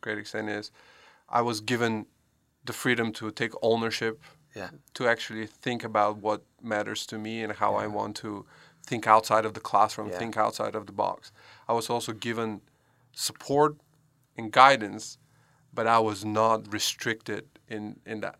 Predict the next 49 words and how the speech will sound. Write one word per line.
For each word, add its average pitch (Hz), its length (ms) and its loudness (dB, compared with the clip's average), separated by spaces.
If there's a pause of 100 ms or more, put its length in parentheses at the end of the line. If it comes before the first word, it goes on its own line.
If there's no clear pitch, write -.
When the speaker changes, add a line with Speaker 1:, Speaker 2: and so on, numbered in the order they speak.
(240)
Speaker 1:
in 113 100 -8
the - 160 -4
outcomes 104 420 -4
that 110 100 -14
I 107 100 -10
got 110 220 -10
out 98 220 -4
of 95 100 -14
Speaker 2:
Yeah. - 80 -10
Speaker 1:
it. - 100 -18 (240)
And 113 120 -14
in 107 80 -10
fact, - 400 -6 (480)
um, 110 420 -12
it 117 180 -14
was 107 180 -10
this 101 180 -10
journey. 107 540 6 (100)
It 101 60 -20
was, 104 160 -14
it 117 160 -8
was 113 160 -8
a 107 40 -12
true - 240 -2
Speaker 2:
Yeah. 113 60 4 (100)
Speaker 1:
odyssey, 110 320 0
right? 107 240 -10
It 123 60 -6
was, 123 140 -4
Speaker 2:
Sure. - 100 -4
Speaker 1:
and 143 120 4
it 156 60 8
was 165 160 4
not 147 220 10
always 127 580 6 (160)
Speaker 2:
Right. 120 180 0 (260)
Speaker 1:
while 131 340 12
it 135 120 6
was 120 200 2
unfolding. 110 720 0 (460)
It 151 80 -2
was 170 180 0
an 165 100 4
odyssey. 151 520 6
It 120 120 -2
wasn't 139 360 2
Speaker 2:
Yeah. 127 320 -4
Speaker 1:
a 117 40 -2
cruise, 117 600 -2